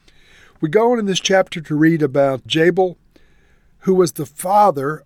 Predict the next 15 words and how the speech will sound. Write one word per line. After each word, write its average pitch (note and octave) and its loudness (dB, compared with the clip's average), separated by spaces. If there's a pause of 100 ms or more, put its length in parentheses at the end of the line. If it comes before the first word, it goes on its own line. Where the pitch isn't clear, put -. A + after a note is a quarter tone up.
of C3 -8
those D#3 2
who E3 -2
live D3+ -2
in C3 -6
tents C3 -4
and B2 -10
raise C3 -4 (100)
livestock. B2 -4 (160)
Now, C3 -8
this C#3+ -4
father E3 0
means C3 -8
the B2 -8
ancestor, C3+ -8